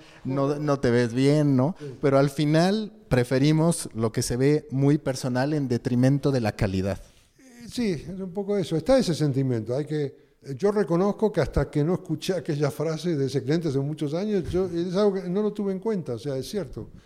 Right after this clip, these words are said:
Speaker 2: Uno a veces está tanto en el profesionalismo de hacer el mejor trabajo posible, que por ahí uno peca de no tener en cuenta el sentimiento, ¿no? Eso, eso lo reco-, pero hoy en día sí lo tenemos muy en cuenta y tratamos de... Este,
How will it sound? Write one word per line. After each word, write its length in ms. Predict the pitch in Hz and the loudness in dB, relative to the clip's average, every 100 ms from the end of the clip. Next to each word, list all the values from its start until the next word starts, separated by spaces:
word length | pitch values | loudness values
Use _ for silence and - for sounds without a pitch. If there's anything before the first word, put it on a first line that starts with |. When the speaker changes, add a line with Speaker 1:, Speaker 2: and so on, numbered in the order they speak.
| - - - | -20 -18 -6
Speaker 2:
Uno 200 | 160 175 | 0 2
a 60 | |
veces 340 | 180 180 196 170 | 2 2 -2 -4
está 280 | 131 165 165 | -6 -6 -4
tanto 320 | 180 185 175 | -4 -2 -2
en 60 | 151 | -2
el 120 | 139 | -4
profesionalismo 1160 | - 135 135 117 135 127 127 170 139 143 123 | -4 -6 -6 -4 -4 -2 -2 -4 -4 -6 -6
de 480 | 117 113 110 107 104 _ _ _ _ - | -6 -6 -8 -10 -14 _ _ _ _ -18
hacer 280 | 110 165 156 | -8 -4 -2
el 60 | |
mejor 380 | 127 113 156 151 | -4 -4 -4 -4
trabajo 420 | 147 131 131 147 | -4 -4 -6 -8
posible, 680 | 135 120 175 147 117 143 156 - - _ _ _ | -10 -8 -6 -4 -4 -8 -10 -18 -20 _ _ _
que 120 | 214 | -8
por 200 | 214 233 | -2 0
ahí 280 | 247 240 196 - | 2 0 -6 -12
uno 300 | 190 190 185 | -6 -4 -2
peca 260 | 185 185 175 | -4 -2 0
de 60 | |
no 100 | 165 | 0
tener 200 | 165 156 | -2 -4
en 40 | 156 | -4
cuenta 280 | 156 160 151 | -6 -4 -4
el 60 | |
sentimiento, 800 | - 135 131 127 131 104 101 90 90 104 110 113 | -4 -6 -6 -6 -8 -8 -12 -20 -20 -20 -20 -16
¿no? 260 | 135 180 | -14 -12
Eso, 340 | 156 139 139 131 | -14 -10 -8 -8
eso 280 | 131 135 107 | -10 -14 -12
lo 140 | 113 | -10
reco-, 240 | 113 110 113 | -10 -10 -4
pero 160 | 147 | 2
hoy 80 | 180 | 2
en 80 | 180 | 2
día 160 | 190 180 | 0 -4
sí 160 | 147 | -6
lo 140 | 120 113 | -8 -8
tenemos 260 | 123 131 | -8 -8
muy 180 | 123 127 | -8 -10
en 100 | 117 | -12
cuenta 440 | - 135 131 123 123 _ _ _ _ | -12 -14 -12 -16 -18 _ _ _ _
y 120 | 127 | -18
tratamos 600 | 110 120 117 131 135 123 104 | -14 -12 -10 -10 -8 -8 -10
de... 400 | 107 101 101 92 _ _ _ _ _ _ _ | -10 -10 -14 -20 _ _ _ _ _ _ _
Este, 720 | 120 107 _ 110 104 98 95 | -20 -20 _ -14 -12 -12 -16